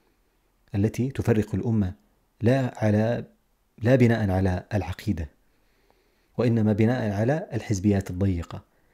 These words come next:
أو الوطنيات المتخلفة أو القوميات الضيقة. ففكرة أنا من قوم فلان والقبيلة الفلانية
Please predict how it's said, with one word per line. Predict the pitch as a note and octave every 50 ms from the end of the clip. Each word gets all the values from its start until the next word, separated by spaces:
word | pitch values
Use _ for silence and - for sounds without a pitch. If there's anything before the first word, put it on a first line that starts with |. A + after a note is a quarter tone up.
| _ _ _ -
أو | A#2 A2 G#2
الوطنيات | F#2 F#2 F#2 - G2+ F#2 F2 F2 G2 G#2 G2 - F#2
المتخلفة | F2 E2+ - - - - G2+ F#2 F2 D#2+ - - - _ _ _ _ _ _ _ -
أو | A#2 A2
القوميات | G2+ - - G2 F#2+ F2 F#2 F2+ F#2+ G#2 G2 - - F#2
الضيقة. | E2+ - G#2 G#2+ G2+ E2 E2+ - - A#2+ - _ _ _ _ _ _ _ _ _ _ _ _ _ _ _ _
ففكرة | - - G#2 - A#2+ - - A2 G2 - - A2
أنا | G2+ G2 G2
من | F#2+ F#2 F2+ F#2+ G#2+ - -
قوم | A2+ G#2 G2 F2 E2+
فلان | E2 - F#2+ F#2 F#2+ G2 F#2+ F#2 F2
والقبيلة | F2 E2+ - - G#2 F#2+ G#2 F#2+ F#2
الفلانية | F2+ - - F2+ F2 F2 F#2 G2 F#2+ F2+ F2+ F2+ F2